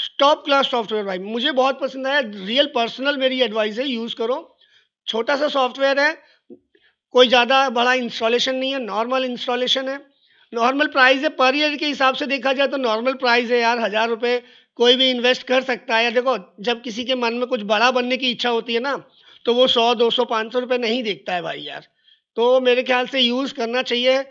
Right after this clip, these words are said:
भाई। सॉफ्टवेयर को देखो, अनबिलीवेबल भाई, मैं तो बड़ा शॉक हो गया था जब ये मैंने रिकॉर्डिंग देखी थी यार। मैंने फर्स्ट टाइम जब रिकॉर्डिंग देखी ना,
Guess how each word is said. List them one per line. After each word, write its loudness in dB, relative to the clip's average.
भाई। 6
सॉफ्टवेयर 2
को -4
देखो, -2
अनबिलीवेबल 0
भाई, 0
मैं 0
तो -4
बड़ा 0
शॉक 0
हो -2
गया -2
था -2
जब -2
ये -6
मैंने -2
रिकॉर्डिंग -4
देखी -6
थी -10
यार। -4
मैंने -4
फर्स्ट -6
टाइम -2
जब -2
रिकॉर्डिंग -4
देखी -6
ना, -4